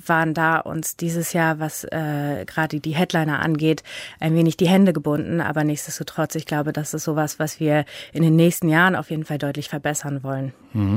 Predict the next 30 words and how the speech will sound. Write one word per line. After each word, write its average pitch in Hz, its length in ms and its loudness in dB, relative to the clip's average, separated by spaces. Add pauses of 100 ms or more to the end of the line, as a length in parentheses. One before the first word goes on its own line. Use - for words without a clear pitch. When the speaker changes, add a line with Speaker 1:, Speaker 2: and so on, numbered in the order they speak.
Speaker 2:
Nun 139 180 6
sind 147 180 2
Sie 160 100 -2
ja 131 140 2
beide 117 340 2
Teil 113 260 -2
des 131 320 -6
Orga-Teams 127 840 -2
von 117 220 -4
diesem 113 320 -2
großen 123 360 -2 (120)
Festival 127 560 0 (580)
und 107 340 -2
eben 113 260 2
auch 104 180 -2
als 104 160 -4
Bookerin 120 560 2
tätig. - 480 -2
Äh, 113 100 0
wird 104 360 -2
da 135 100 6
auch - 180 -2
mal 113 180 4
kontrovers 113 1120 0
intern 127 760 2
diskutiert? 131 880 -2
Also 120 220 0
geht's 127 200 0
da - 120 2
auch 117 140 -2